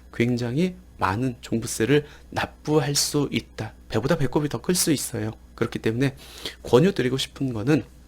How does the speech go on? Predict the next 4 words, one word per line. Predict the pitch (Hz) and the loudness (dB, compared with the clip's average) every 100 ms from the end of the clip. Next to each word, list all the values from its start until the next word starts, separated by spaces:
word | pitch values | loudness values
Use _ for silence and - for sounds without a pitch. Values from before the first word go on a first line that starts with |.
| - - - - - - - - - - - | -20 -20 -20 -20 -4 -4 -4 -8 -18 -6 2
우리나라의 | 147 190 196 185 | 6 8 6 6
거의 | 113 127 190 - - | 4 6 8 6 4
오피스텔이 | 104 120 180 180 - 135 | -2 2 2 4 4 4
거의 | - - 123 147 143 | 2 2 4 6 4